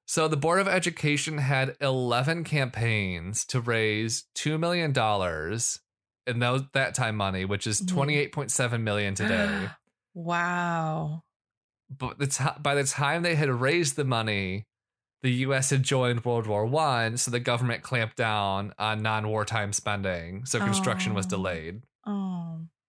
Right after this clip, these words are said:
Speaker 2: No.
Speaker 1: It would eventually happen, though.
Speaker 2: Okay.
Speaker 1: I didn't really s-, I couldn't really find when it was actually built, but in nineteen twenty-two, Detroit News wrote the following.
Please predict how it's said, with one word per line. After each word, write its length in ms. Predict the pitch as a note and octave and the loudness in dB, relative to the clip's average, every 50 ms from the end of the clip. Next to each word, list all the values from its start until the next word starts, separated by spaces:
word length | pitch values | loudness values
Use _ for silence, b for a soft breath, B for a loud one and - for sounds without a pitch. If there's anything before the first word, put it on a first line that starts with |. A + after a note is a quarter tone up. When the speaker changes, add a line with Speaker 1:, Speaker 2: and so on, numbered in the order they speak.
| _ _ _ _ _ _ _ _ _ _ _ _ _ _ _ _ _ _ _ - | _ _ _ _ _ _ _ _ _ _ _ _ _ _ _ _ _ _ _ -8
Speaker 2:
No. 340 | G3+ F#3+ F#3+ F#3 F3+ F3+ F3 | -8 -6 -6 -6 -6 -2 0
Speaker 1:
It 160 | F3+ G3 E3 | 0 0 2
would 180 | E3 F3 G3 G#3 | 2 2 4 4
eventually 440 | A3 G3 G#3 G3 F3+ - - F3 D#3 | 4 4 2 2 2 2 2 2 4
happen, 440 | C#3 D3 C3+ B2+ - - A#2+ A#2 G#2+ | 4 4 4 4 2 0 0 0 2
though. 340 | G2+ F#2+ F#2 F2+ F2+ F#2 - - _ - | 2 2 2 0 0 -2 -4 -4 _ -4
Speaker 2:
Okay. 340 | F#3 E3 - C#3+ D3 D#3 - _ | -4 -2 -4 -6 -8 -8 -8 _
Speaker 1:
I 60 | - D3 | 0 2
didn't 200 | D3+ F#3+ G#3 G#3+ | 2 2 0 0
really 140 | A3+ A3+ A3 | 0 2 2
s-, 160 | F#3 - - - - | 2 0 -4 -4 -4
I 80 | D#3+ D3+ | -2 -2
couldn't 240 | C#3 F3 F3+ F#3 | 0 0 -2 0
really 100 | F#3+ F#3+ | 0 0
find 420 | F3 - - D#3 D3 D3 C#3+ C3+ A#2 | 0 0 0 2 4 4 4 4 2
when 160 | B2+ B2 B2+ | 2 2 2
it 60 | C3 | 0
was 140 | - C3+ C3+ | 0 2 2
actually 340 | B2 B2 - - - C3 B2 | 2 2 0 0 0 0 0
built, 360 | A2+ - A2 G#2+ A#2 B2 - | 2 2 2 2 2 2 0
but 100 | B2+ B2 | -2 -2
in 100 | A2 G2+ | 0 0
nineteen 380 | A2 A#2 B2+ - - - D3 C3+ | -2 -2 -2 -2 -2 -2 0 0
twenty-two, 540 | - C3+ B2 A#2 A#2 - - A#2+ A2+ A2 | 0 0 0 0 0 0 0 2 0 0
Detroit 420 | G#2 A2+ - - - A2+ A2 G#2 - | 0 -2 -4 -4 -2 -2 -2 -2 -4
News 260 | G#2+ G#2 G2+ F#2+ - | -4 -2 -2 -2 -2
wrote 300 | G#2 G2+ G2 F#2 - - _ - | -2 -2 -2 -2 -4 -6 _ -10
the 80 | B2 | -8
following. 560 | A2 - G#2+ F#2+ F#2 F#2 F2 D#2+ F2 G2 G#2 | -2 -2 -2 0 0 -2 -4 -4 -6 -10 -12